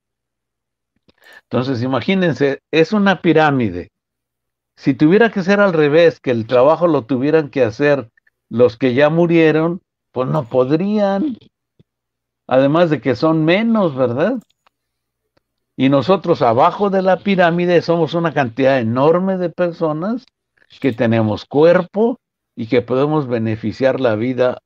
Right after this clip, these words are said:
hacia a la parte alta de la pirámide a través de hacer las ordenanzas, y si ellos aceptan el evangelio, entonces podrán.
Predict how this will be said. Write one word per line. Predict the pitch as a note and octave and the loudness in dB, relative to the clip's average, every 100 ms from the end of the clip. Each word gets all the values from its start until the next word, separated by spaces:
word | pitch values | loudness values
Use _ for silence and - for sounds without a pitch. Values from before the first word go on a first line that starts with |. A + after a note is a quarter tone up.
| - | -6
hacia | G#2 A2 G#2+ A2 A2+ G#2 - | -2 0 -2 -4 -2 -2 -2
a | F2 E2+ | -6 -6
la | E2+ F2 | -6 -8
parte | - G#2 G#2 G2 F#2+ | -4 -4 -2 -4 -6
alta | F2 G#2 G2 | -4 -2 -2
de | F#2+ | -2
la | G2 | -4
pirámide | G2 A#2 C#3 D#3 C3+ B2 A#2 _ _ _ | -6 -6 -6 -6 -6 -8 -10 _ _ _
a | - G2 | -6 -4
través | G#2+ G#2+ G#2 A#2 B2 A#2 | -2 0 2 2 0 0
de | B2+ B2+ A2 _ _ - | -2 -2 -4 _ _ -8
hacer | F#2+ - B2 | -6 2 2
las | B2+ B2 | 2 0
ordenanzas, | C3 B2 C3+ C3+ B2+ B2 A#2 C3 B2+ - _ _ - | -2 -2 -4 -4 -4 -6 -4 -4 -4 -8 _ _ -6
y | A#2 | -4
si | A2 A#2 A2+ | -2 0 2
ellos | A#2+ D3 D#3+ C#3 | 2 2 0 0
aceptan | D3 D#3+ C#3+ - D3+ D#3 | -2 0 -2 0 -2 -2
el | D#3 | -2
evangelio, | D#3 D#3 D3 A#2+ D#3 C#3 D3+ - | 0 -2 -4 -2 -2 0 -4 -6
entonces | A#2+ A2+ G#2 A#2 D#3+ G#3+ A#3+ - A#2 - | -6 -6 -6 -4 -4 -2 -6 -6 -8 -6
podrán. | G2 E2 E2+ D2+ | -6 -4 -8 -8